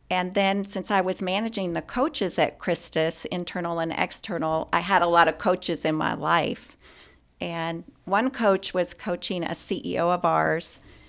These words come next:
and he asked her to do a team building with her sen-, with his senior team. And she said, "That's not my role. I'm your coach. You need to ask Lisa to do that." And he said, "Do you think she's capable?"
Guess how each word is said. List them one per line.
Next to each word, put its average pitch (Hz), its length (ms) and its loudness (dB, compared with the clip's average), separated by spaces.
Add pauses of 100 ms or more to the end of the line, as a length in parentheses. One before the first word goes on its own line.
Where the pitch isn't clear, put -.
(720)
and 175 240 -2
he 226 240 0
asked 180 320 6
her 185 100 0
to 170 100 -8
do 156 160 -2
a 160 80 2
team 302 300 0
building 147 340 4
with 156 200 -2
her 160 180 -4
sen-, 175 420 -4
with 160 200 0
his 190 200 -2
senior 165 360 -2
team. 147 600 -4 (300)
And 185 140 -4
she 208 100 -4
said, 196 280 -2
"That's - 280 4
not 185 200 2
my 170 140 4
role. 165 300 4
I'm 160 160 0
your 151 100 -2
coach. - 460 -4
You 170 60 -2
need 156 180 -4
to - 180 -4
ask - 280 -2
Lisa 285 400 -4
to - 100 -4
do - 220 -6
that." - 340 -6 (1000)
And 180 160 -4
he 208 160 -6
said, 180 400 0 (220)
"Do 180 100 -8
you 175 80 -6
think - 260 -4
she's - 280 -2
capable?" 233 720 -4